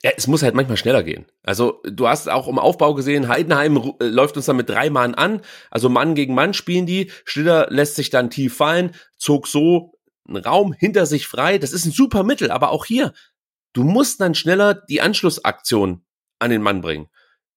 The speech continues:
Du hast ja eine kurze Phase der Unordnung bei Heidenheim und die musst du ausnutzen. Und das war leider nicht der Fall. Die meiste Zeit gewannen wir, das muss man dazu sagen, zwar eh die Bälle bei den Heidenheimern in der eigenen Hälfte,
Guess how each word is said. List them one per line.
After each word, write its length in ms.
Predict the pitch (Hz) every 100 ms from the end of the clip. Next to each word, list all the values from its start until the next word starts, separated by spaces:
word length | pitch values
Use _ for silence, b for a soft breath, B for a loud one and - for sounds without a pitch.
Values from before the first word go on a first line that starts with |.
| _ -
Du 160 | 139
hast 160 | 131 226
ja 80 | 214
eine 140 | 156
kurze 560 | 151 - 285 - 214 - _ _ _ -
Phase 360 | 180 214 196
der 200 | 170 165
Unordnung 420 | 220 202 147 117 113
bei 120 | 98
Heidenheim 460 | 101 104 110 147
und 160 | 147 120
die 120 | 220
musst 240 | 233 226 190
du 80 |
ausnutzen. 640 | 123 135 113 90 - 85 80 b b b
Und 300 | 123 127 120 _ _ - - -
das 360 | 147 147 -
war 300 | - 139 143 -
leider 320 | 117 151 143
nicht 300 | 127 151 -
der 80 | 107
Fall. 260 | 87 - _ _
Die 100 | 107
meiste 300 | 127 175 180
Zeit 360 | - 160 165 - b _
gewannen 400 | 120 117 165 185
wir, 300 | 156 143 - _
das 240 | - 117
muss 100 | 147
man 80 | 151
dazu 240 | 123 117 170
sagen, 300 | 156 147 143
zwar 200 | 123 139
eh 120 | 185
die 100 | 185
Bälle 300 | 160 170 180
bei 140 | 151
den 180 | 151 131
Heidenheimern 460 | 139 156 151 156 -
in 160 | 170
der 120 | 170
eigenen 300 | 135 156 160
Hälfte, 400 | 131 147 160 127